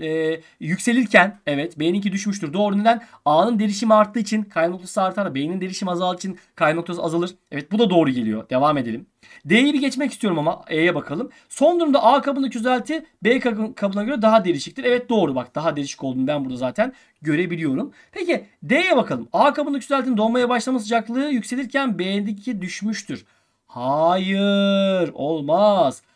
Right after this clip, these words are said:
A kabın derişimi arttığı için donma noktası azaldı. B'nin de derişimi azaldığı için donma noktası arttı. Tam tersi olması lazımdı. Cevap da bu durumda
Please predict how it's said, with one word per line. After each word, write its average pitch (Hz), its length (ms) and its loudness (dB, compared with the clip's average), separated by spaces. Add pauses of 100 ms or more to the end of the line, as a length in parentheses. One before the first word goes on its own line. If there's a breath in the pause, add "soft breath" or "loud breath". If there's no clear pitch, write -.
(160)
A 185 240 4
kabın 240 340 0
derişimi 190 380 2
arttığı 202 320 0
için 226 260 0
donma 185 220 0
noktası 226 340 -2
azaldı. 226 580 4 (260)
B'nin 165 300 2
de 233 120 2
derişimi 220 380 -2
azaldığı 240 320 2
için 233 180 -4
donma 208 200 -2
noktası 208 340 -2
arttı. 226 500 4 (160)
Tam 208 220 2
tersi 160 340 2
olması 131 280 -6
lazımdı. 110 440 -8 (220 soft breath)
Cevap 165 320 6
da 131 80 -4
bu 120 60 -8
durumda 143 400 0